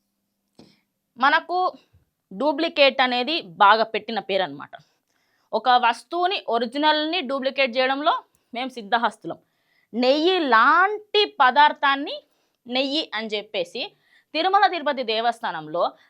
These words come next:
లడ్డు కోసం అని చెప్పేసి ఏ టెంపుల్ అని లడ్డు ఇస్తారు, కాదంటలే. కానీ ఎవరైనా తిరుమలకు వెళ్తున్నారు అని చెప్తే, "నాకు లడ్డు తీసుకురండి" అని చెప్తాం. ఎందుకంటే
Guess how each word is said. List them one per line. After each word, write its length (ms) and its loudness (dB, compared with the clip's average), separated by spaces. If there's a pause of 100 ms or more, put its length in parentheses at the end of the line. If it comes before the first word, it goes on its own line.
లడ్డు 380 2
కోసం 440 -2
అని 180 -6
చెప్పేసి 320 -6
ఏ 260 2
టెంపుల్ 360 -2
అని 100 -4
లడ్డు 240 0
ఇస్తారు, 320 -10
కాదంటలే. 720 -2 (280)
కానీ 480 -4 (300)
ఎవరైనా 340 2
తిరుమలకు 460 -4
వెళ్తున్నారు 500 0
అని 200 -2
చెప్తే, 520 -2 (240)
"నాకు 240 0
లడ్డు 320 2
తీసుకురండి" 460 -2
అని 80 -4
చెప్తాం. 220 -8
ఎందుకంటే 560 -4